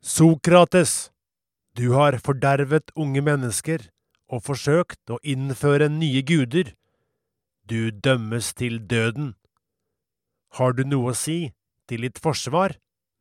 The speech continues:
Noen siste ord? Noen siste ord?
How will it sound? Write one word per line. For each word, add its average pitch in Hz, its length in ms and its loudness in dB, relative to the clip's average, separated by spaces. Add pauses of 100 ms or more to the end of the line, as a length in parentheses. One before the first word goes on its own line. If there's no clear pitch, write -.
Noen 123 560 -4
siste 127 480 -4
ord? 190 320 2 (1800)
Noen 233 400 2
siste 202 480 -2
ord? 254 460 0